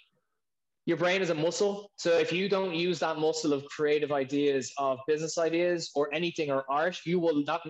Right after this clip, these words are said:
muscle will get weaker. So the more you write about business ideas, now it may never come to fruition, but you've written it down, you've thought, the juices are flowing, and then you can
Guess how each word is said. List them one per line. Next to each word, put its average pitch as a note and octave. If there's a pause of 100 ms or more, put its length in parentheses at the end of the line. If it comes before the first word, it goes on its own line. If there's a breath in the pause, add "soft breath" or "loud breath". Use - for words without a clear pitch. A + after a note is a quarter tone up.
muscle D3
will C3+
get C3+
weaker. C#3
So D3
the C3+
more C#3+
you D#3+
write C#3+
about C3+
business D3
ideas, C#3
now D3+
it D3+
may F3+
never F3 (280)
come E3
to D3
fruition, D#3+ (420)
but G3
you've G3
written A3
it G3+
down, G#3
you've F3 (180)
thought, F#3+
the E3+
juices F3
are E3+
flowing, E3
and C#3+
then D3+
you D3+
can C#3+